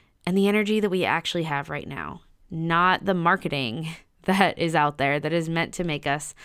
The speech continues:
feel like we're lacking, feel worse about ourselves, feel like we need to overhaul our lives to be more worthy.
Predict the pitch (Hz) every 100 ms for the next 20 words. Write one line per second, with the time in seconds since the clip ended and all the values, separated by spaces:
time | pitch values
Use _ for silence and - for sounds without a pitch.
0 | - - - - 160 156 156 175 160 131
1 | 143 143 123 85 165 - _ _ - 180
2 | 156 151 139 135 156 - 160 143 135 147
3 | 139 98 80 170 - _ _ _ _ _
4 | - 175 160 156 165 151 147 - 151 147
5 | - 190 202 185 170 170 147 113 104 151
6 | 175 - - 180 170 151 139 - - -
7 | 62 156